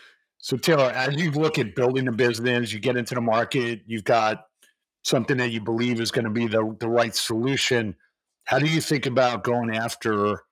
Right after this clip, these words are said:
you know, certain accounts and maybe branded accounts? So you could say, "Hey, I've got the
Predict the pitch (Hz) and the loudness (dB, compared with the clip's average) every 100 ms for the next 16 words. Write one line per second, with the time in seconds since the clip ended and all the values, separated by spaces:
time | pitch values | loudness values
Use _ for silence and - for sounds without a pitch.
0 | _ _ _ _ - 110 104 160 139 127 | _ _ _ _ -6 -4 0 0 0 -2
1 | - 131 127 135 120 120 113 95 110 117 | -4 -4 -2 -2 -2 -4 -4 -4 -4 -2
2 | 123 131 123 135 131 127 117 110 117 123 | -2 -4 -2 -2 -2 -2 -4 -4 0 2
3 | 110 120 110 98 113 110 - 117 110 95 | 2 2 2 0 0 0 -2 -6 -6 -6